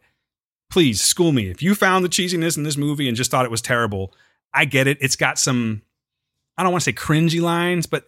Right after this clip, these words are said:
all these movies do something like that where they're, like, taking it a little bit too far to show you that they're in the culture or whatever.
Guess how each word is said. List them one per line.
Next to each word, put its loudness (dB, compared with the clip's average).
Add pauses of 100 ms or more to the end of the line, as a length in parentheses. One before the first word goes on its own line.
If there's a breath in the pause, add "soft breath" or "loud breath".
(100)
all 4
these 0
movies 4
do -2
something -2
like -8
that -2
where 0
they're, 2
like, 2
taking 0
it -2
a -6
little 2
bit 2
too 0
far 4
to 0
show 2
you -4
that -4
they're -6
in 0
the -4
culture -2
or -6
whatever. -6